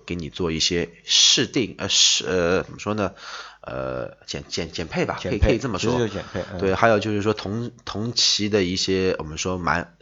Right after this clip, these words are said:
Speaker 1: 真正的美韩，呃，嗯，嗯，德美系车在底盘上面肯定会有一层我们说喷涂，喷涂的涂料它可以隔，它可以隔热防潮，又可以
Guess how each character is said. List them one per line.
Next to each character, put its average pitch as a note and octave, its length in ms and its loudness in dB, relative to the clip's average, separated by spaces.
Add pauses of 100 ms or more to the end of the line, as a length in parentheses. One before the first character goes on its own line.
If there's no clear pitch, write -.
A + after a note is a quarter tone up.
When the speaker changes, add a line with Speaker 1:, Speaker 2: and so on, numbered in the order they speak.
Speaker 1:
真 F#3 180 2
正 F#3 140 2
的 G#2 80 2
美 - 160 -4
韩， F2 380 -6
呃， E2+ 360 0
嗯， F2+ 400 -6
嗯， E2 240 -8
德 - 180 6
美 G2 120 0
系 F2 160 -4
车 D#2+ 320 -6 (320)
在 F2 140 0
底 C#2+ 160 -6
盘 F2 120 -6
上 F#2 120 -4
面 E2 100 -8
肯 - 180 -12
定 F2 120 -10
会 F2+ 120 -2
有 D2+ 120 -4
一 D#2 80 -6
层 D#2 420 -8 (100)
我 C2 60 -18
们 C2 100 -14
说 D#2 380 -4 (600)
喷 C3+ 180 -4
涂， - 280 -6 (100)
喷 B2+ 160 -4
涂 A2 100 -6
的 G#2 100 -2
涂 - 200 -4
料 F#2+ 100 4
它 F#2 160 0
可 F#2+ 100 -8
以 D2+ 120 -6 (160)
隔， D#2+ 160 -4
它 G#2 140 0
可 G2+ 40 2
以 F2 60 0
隔 F2 180 -2
热 G#2 240 2
防 G2 240 -4
潮， F2+ 220 0
又 G#2 160 0
可 - 120 -4
以 D#2 180 -4